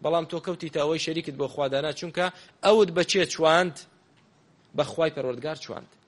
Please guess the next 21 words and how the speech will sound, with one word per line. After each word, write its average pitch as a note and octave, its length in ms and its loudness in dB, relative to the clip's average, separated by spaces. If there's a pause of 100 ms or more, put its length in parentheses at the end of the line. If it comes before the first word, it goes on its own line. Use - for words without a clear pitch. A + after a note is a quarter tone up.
(300)
لەوەی E3 320 4
کە F#3 140 -4
سیفەتی F#3 440 -4
علم F#3 260 2
و B2 140 -2 (520)
بیستن F#3 520 0
و D#3+ 160 2 (520)
قودرەت F#3+ 340 0
و G3 100 0
دەسەڵاتت F#3+ 580 4
پێبەخشی D#3+ 500 0 (320)
کە - 140 -6
ئەو G3+ 160 2
سیفەتانەش E3+ 540 -2
تایبەتن D#3 380 0
بە C3 40 -6
خوای C3+ 260 -4
پەروەردگار. A#2+ 540 -6 (720)
ئەوەش E3+ 260 2
تەشبیهی E3+ 340 -4
چی؟ F3+ 320 -6